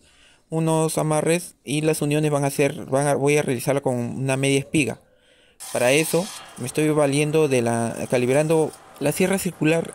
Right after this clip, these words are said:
exactamente a la mitad de nuestros, de nuestros listones. Estoy haciendo un continuo de-, desbaste para finalmente darle un acabado con el formón. Este desbaste que estoy haciendo con el formón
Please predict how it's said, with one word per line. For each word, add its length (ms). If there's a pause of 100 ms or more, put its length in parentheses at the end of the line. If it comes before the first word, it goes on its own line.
exactamente 680
a 40
la 80
mitad 320 (240)
de 120
nuestros, 520 (360)
de 100
nuestros 240
listones. 400 (560)
Estoy 280
haciendo 580
un 120
continuo 600
de-, 200
desbaste 680 (600)
para 220
finalmente 640 (220)
darle 260
un 80
acabado 400
con 160
el 80
formón. 380 (1300)
Este 240
desbaste 320
que 80
estoy 200
haciendo 300
con 140
el 80
formón 460